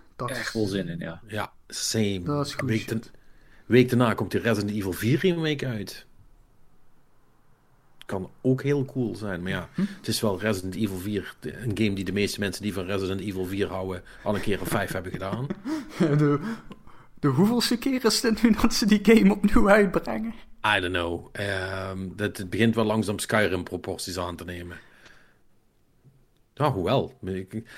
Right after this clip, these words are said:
Speaker 3: ik zou nog wel, ik zou nog wel... Misschien dat het nog wel zo is dat Resident Evil vier vaker is geport dan Skyrim.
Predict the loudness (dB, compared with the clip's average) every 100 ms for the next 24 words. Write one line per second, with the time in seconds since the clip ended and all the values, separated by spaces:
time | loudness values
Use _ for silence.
0 | -16 -6 -4 -2 -2 0 0 0 -2 -2
1 | -2 -2 0 -2 -4 0 6 6 6 0
2 | 0 -4 0 0 0 0 -2 0 2 4
3 | 4 2 2 2 2 0 -2 -2 -2 -4
4 | 0 0 0 -2 2 2 2 -6